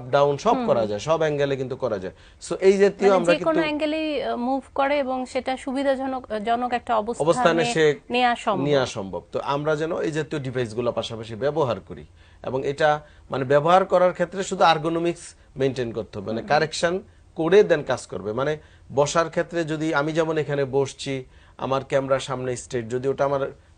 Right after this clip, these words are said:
Speaker 1: ল্যাপটপ হয়, তাহলে আমাকে সোজা দেখতে হবে। কিন্তু আমি যদি নিচে সামনে ঝুঁকে ঝুঁকে
Speaker 2: হুম, হুম।
Speaker 1: কাজ করি,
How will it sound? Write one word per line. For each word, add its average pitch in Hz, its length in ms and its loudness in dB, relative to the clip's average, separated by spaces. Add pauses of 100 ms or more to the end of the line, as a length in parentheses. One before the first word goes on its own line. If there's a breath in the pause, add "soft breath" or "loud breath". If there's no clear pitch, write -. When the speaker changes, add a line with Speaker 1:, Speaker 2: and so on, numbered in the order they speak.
(200)
Speaker 1:
ল্যাপটপ 135 460 0
হয়, 131 140 0
তাহলে 143 200 0
আমাকে 139 220 -4
সোজা 156 380 -2
দেখতে 117 300 -6
হবে। 92 140 -8
কিন্তু 120 220 -10 (240 soft breath)
আমি 131 180 -6
যদি 151 200 0
নিচে 151 300 0
সামনে 143 340 0
ঝুঁকে 127 260 -8
ঝুঁকে 127 240 -6
Speaker 2:
হুম, 131 60 -6
হুম। 113 80 -12
Speaker 1:
কাজ 131 240 -4
করি, 143 280 -8